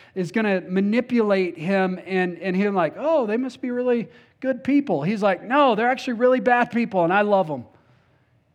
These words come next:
And I died for 'em, and I sent my son to die for 'em. I love 'em." He delights in you. He's smiling over you.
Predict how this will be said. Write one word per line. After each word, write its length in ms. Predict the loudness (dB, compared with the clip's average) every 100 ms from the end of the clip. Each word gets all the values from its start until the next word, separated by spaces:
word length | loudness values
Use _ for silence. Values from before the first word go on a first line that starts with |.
| _ _ _
And 100 | -6
I 60 | -2
died 300 | 0 -2 -4
for 220 | -8 -6
'em, 120 | -6
and 40 |
I 40 | -8
sent 200 | -10 -10
my 60 |
son 300 | -10 -8 -8
to 80 | -8
die 200 | -8 -12
for 260 | -14 -18 -18
'em. 140 | -18 _ _ _ _ _ _ _ _ _ _
I 60 | -8
love 260 | -2 -2 -4
'em." 140 | -12 _ _ _ _ _ _ _ _ _ _ _ _ _ _
He 120 | -10
delights 520 | -4 -2 -2 -4 -6
in 80 | -6
you. 240 | -6 -8 -14 _ _
He's 160 | -14 -14
smiling 520 | -6 -2 -2 -2 -4
over 280 | -4 -4 -4
you. 220 | -6 -8